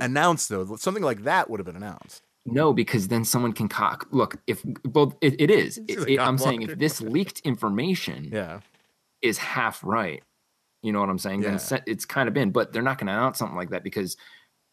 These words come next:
Speaker 1: y-, like you said, i-, in order to make a, a good console, people focus on exclusives. You have to have something. Well, you're, you're not gonna have a lot of luck just creating something out of thin air because, especially nowadays,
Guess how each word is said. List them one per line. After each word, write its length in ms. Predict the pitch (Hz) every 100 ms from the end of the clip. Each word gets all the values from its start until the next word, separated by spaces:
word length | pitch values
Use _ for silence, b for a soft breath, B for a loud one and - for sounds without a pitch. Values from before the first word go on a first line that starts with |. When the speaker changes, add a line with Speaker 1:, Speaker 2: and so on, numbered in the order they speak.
| _ - -
Speaker 1:
y-, 220 | 113 120 -
like 240 | 110 98
you 60 | 98
said, 400 | - 101 80 67 - 92
i-, 40 | 127 117
in 100 | 110
order 240 | 120 117
to 60 | 101
make 220 | 107 101
a, 100 | 95 92 -
a 60 |
good 240 | 98 107 -
console, 480 | 120 117 104 85 87 - _ _
people 300 | - 117 123
focus 360 | 117 101 101
on 140 | 104 101
exclusives. 560 | - - 127 107 85
You 80 | 87
have 220 | 107 110
to 80 | 120
have 200 | 110 101
something. 520 | - 139 123 87 73 B B B 117
Well, 300 | 117 104 - _ _ _ _ _
you're, 180 | 117 120 139 139
you're 420 | 123 127 127 123
not 140 | 131
gonna 140 | 139 131
have 80 | 123
a 40 |
lot 140 | 117
of 80 | 110
luck 160 | 117 -
just 160 | 104
creating 380 | - - 113 110
something 320 | - 104 107
out 80 | 101
of 80 | 95
thin 140 | 107 95
air 140 | 90
because, 320 | 95 95 104 -
especially 340 | - 143 135
nowadays, 640 | 101 87 82 76 65 -